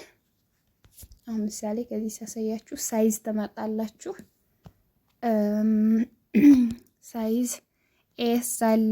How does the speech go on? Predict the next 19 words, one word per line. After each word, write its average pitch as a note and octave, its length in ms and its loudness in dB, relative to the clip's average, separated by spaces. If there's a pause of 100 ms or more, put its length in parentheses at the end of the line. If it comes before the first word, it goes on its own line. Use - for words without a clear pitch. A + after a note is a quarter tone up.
(120)
ሚዲየም A3+ 480 2
አለ፣ G#3+ 260 0
ላርጅ A3 380 -2
አለ፣ G#3 260 -2 (240)
ኤክስ A3 300 -8
ላርጅ G#3 380 -4
አለ፣ G#3 260 -2 (220)
ኤክስ - 280 -10
ኤክስ - 300 -16
ላርጅ G#3 360 -6
አለ። G#3 220 -4 (640)
የምትፈልጉትን A#3 840 0
ሳይዝ A3+ 320 -2
ትመርጣላችሁ። A3 840 -8
እኔ B3+ 200 4
በኤስ A#3+ 380 -2 (180)
ስለምለብስ A3 760 0 (640)
ስሞል A#3 360 -6
ስለሆነ A3 500 -2